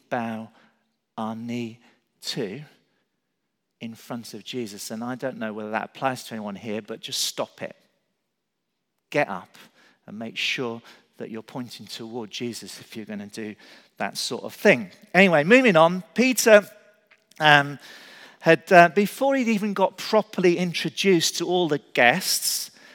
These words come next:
verse twenty-eight, he explains how irregular it is for him to be deigning them with his presence. Like, they, they, they shouldn't have been having a chat, basically. Uh, but because of his vision,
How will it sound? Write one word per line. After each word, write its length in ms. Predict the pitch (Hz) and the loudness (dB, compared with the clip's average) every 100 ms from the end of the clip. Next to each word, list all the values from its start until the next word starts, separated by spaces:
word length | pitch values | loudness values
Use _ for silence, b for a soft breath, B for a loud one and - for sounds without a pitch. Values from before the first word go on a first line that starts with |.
| B | B
verse 260 | - 185 180 | 4 4 4
twenty-eight, 920 | - 175 160 135 117 123 143 - - b b b b b b - | 0 -2 -2 2 4 4 0 -6 -16 b b b b b b 2
he 80 | 208 | 2
explains 680 | 214 - - 214 226 208 - | 4 0 2 2 2 0 -4
how 320 | - 214 196 | 0 2 2
irregular 840 | 190 185 151 208 180 175 135 110 113 | 2 2 4 4 4 2 4 4 2
it 180 | 143 - | 0 0
is 360 | 151 143 - | -2 -2 -6
for 140 | - 147 | -2 -4
him 420 | - 190 190 190 | 0 0 0 -2
to 180 | - 175 | -2 -4
be 260 | - 165 | -2 -4
deigning 460 | 147 180 165 151 147 | 0 2 2 0 0
them 240 | 151 151 | 2 2
with 160 | 156 147 | 0 -2
his 180 | 170 160 | -2 -4
presence. 760 | - 196 120 95 - - - - B B B - | 2 2 2 -6 -6 -4 -4 -10 B B B 0
Like, 220 | 151 160 | 2 6
they, 220 | 180 185 B B B | 8 6 B B B
they, 220 | - 196 202 - | 4 4 4 2
they 160 | 202 | 2
shouldn't 300 | 214 - 233 | 4 2 0
have 160 | 208 - | 0 2
been 180 | 185 170 | 2 4
having 240 | 185 185 | 2 2
a 80 | 180 | 0
chat, 420 | - 202 127 - | 2 2 2 0
basically. 680 | 127 131 - 131 117 131 208 - B B B B | -4 -4 -6 -6 0 0 0 -6 B B B B
Uh, 160 | 156 175 | 4 6
but 220 | 208 175 | 6 6
because 420 | 214 208 - 269 | 4 4 2 2
of 100 | 294 | 2
his 180 | 277 151 | 0 4
vision, 520 | 202 165 143 180 285 | 4 6 6 4 0